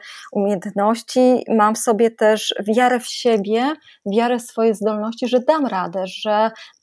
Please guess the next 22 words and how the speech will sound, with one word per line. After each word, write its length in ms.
ta 240
porażka 640
to 480
jest 320
po 100
prostu 300
dla 120
mnie 160
informacja 460
zwrotna, 340
że 100
muszę 200
zmienić 460
coś 140
w 80
swoim 460
schemacie 420
działania, 540
może 160
poprosić 460
o 120
pomoc, 500